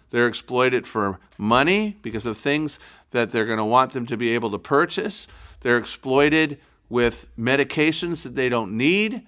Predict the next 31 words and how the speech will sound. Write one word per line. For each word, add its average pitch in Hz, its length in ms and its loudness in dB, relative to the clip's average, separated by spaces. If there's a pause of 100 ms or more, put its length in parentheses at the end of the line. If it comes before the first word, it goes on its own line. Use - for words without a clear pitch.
(500)
and 127 160 0
with 123 140 -2
treatments 156 480 -2
that 117 100 -12
they 127 140 2
don't 107 320 -2
need, 202 500 0 (520)
so 135 200 0
that, 123 200 0
that 120 340 2
the 120 140 -2
pharmaceutical 143 760 2
companies 151 540 -4
will 123 120 -2
be 123 160 -2
able 127 220 0
to 120 100 2
have 135 360 4
them 135 280 -2 (360)
pay 143 320 2
for 139 160 -2
these 131 280 -2
things 143 460 -2
for 110 280 -2
life 135 500 4 (180)
because 127 240 -4
they'll 123 120 -2
be 127 160 -2
dependent 156 480 -4
on 165 180 0
it. 180 160 -4